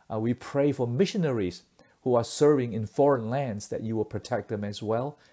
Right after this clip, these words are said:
Allow them to be light and salt of the community. Allow our church to be light and salt of the community,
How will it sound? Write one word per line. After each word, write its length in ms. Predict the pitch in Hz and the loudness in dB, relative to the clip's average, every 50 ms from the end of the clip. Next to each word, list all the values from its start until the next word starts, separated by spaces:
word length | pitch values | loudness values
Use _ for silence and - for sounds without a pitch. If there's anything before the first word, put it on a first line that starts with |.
| _ - | _ -6
Allow 260 | - 110 117 120 120 113 | -2 0 2 2 2 0
them 240 | - 123 120 120 | 0 0 -2 -2
to 140 | - - 123 | -2 -6 -6
be 180 | 104 - 110 110 | -4 -2 -2 -2
light 260 | 113 117 113 123 - | -2 -2 -2 -2 -2
and 160 | - 104 104 | -4 -4 -6
salt 440 | - - - - 107 110 - - - _ _ _ _ - | -6 -6 -2 -2 0 -2 -2 -4 -10 _ _ _ _ -4
of 160 | - 110 104 | -4 -2 -2
the 80 | - 104 | -4 -6
community. 680 | - - - 101 107 120 117 110 95 - - 107 95 - _ _ _ - - _ _ _ _ _ _ - | -6 -4 -4 -2 -2 -2 -2 -2 -4 -4 -6 -8 -10 -10 _ _ _ -20 -20 _ _ _ _ _ _ -2
Allow 240 | 123 131 139 151 | 0 0 0 0
our 200 | - - 127 120 | 0 -2 -4 -4
church 440 | - - - - 143 139 127 - - | -6 -6 -2 2 2 2 2 0 -4
to 100 | - 127 | -6 -4
be 140 | 107 117 117 | -2 -2 -2
light 280 | 113 117 120 123 - - | -2 -2 -2 -2 -2 -4
and 120 | 113 110 | -4 -4
salt 380 | 98 - - - 123 110 113 - | -4 -4 -4 -2 -2 -2 -2 -4
of 120 | - 113 - | -6 -6 -6
the 80 | - | -6
community, 560 | 98 - 110 104 107 110 104 101 101 92 87 | -6 -6 -6 -6 -4 -4 -6 -6 -8 -10 -10